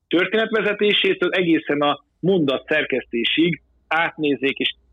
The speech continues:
és javaslatokat tegyenek a, a, a szerzőnek. Akik közül nyilván az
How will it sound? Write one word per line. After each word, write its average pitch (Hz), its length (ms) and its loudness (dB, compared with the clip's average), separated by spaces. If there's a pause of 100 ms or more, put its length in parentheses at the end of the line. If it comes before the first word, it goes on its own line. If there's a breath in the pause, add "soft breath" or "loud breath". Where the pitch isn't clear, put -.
és 123 200 -2
javaslatokat 120 800 0
tegyenek 110 460 -2
a, 104 240 -2 (340 soft breath)
a, 98 100 -6
a 92 720 -2 (720)
szerzőnek. 87 500 -2 (220)
Akik 160 340 -2
közül 202 420 2
nyilván 127 440 0 (600)
az 131 220 -2